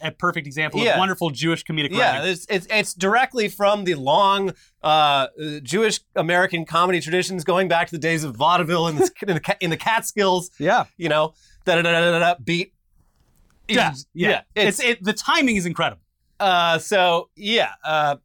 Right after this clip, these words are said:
Speaker 2: it's a funny video. We'll put a link down below,
Speaker 1: You've
Speaker 2: probably.
Speaker 1: probably already seen it, but
Speaker 2: But,
Speaker 1: yeah.
Speaker 2: uh, yeah, in addition to that, it's looking like Parler might end up being the only place that Kanye can actually <laughs> post in the future because he's been suspended from Instagram again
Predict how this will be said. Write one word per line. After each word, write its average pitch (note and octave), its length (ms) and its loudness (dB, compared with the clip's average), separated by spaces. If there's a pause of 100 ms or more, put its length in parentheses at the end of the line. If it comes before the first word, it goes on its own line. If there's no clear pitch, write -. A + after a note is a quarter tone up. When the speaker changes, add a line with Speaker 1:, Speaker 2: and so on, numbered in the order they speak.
(180)
Speaker 2:
it's D3+ 120 -14
a C#3 40 -14
funny F#3 240 0
video. C3+ 400 -2
We'll A#2+ 240 -14 (100)
put A#2 140 -4
a G2+ 40 -12
link G#2 260 -14 (200)
down G2+ 220 -6
below, F#2+ 260 -14
Speaker 1:
You've G3+ 80 -6
Speaker 2:
probably. G#3 220 0
Speaker 1:
probably G#3 280 2
already D3 200 0
seen A2+ 240 -14
it, F#2 120 -20
but C#3+ 100 -4
Speaker 2:
But, B2+ 80 -2 (140)
Speaker 1:
yeah. B2 220 -2
Speaker 2:
uh, - 40 -2
yeah, B2+ 240 -4
in C3+ 120 -8
addition C#3+ 300 -8
to C3+ 60 -10
that, B2+ 220 -2
it's B2 120 -12
looking C3+ 180 -8
like G#2+ 220 -8
Parler F#3+ 640 0
might C4+ 340 -2
end G3+ 180 0
up F#3+ 220 2
being E3+ 340 -2
the C3+ 160 -4
only C3+ 260 -6
place A#2+ 300 -6
that A2 100 -18
Kanye A2+ 400 -8
can G#2+ 120 -10
actually C3+ 320 -6
<laughs> D#3+ 100 -4
post C#4+ 220 2
in D3+ 60 -12
the C#3 100 -8
future D3+ 360 -6
because C#3 320 -6 (280)
he's D4+ 240 -2
been B3 240 -2
suspended G#3+ 560 -4 (120)
from G#3+ 160 -4
Instagram F#3+ 600 -2 (800)
again G3 560 0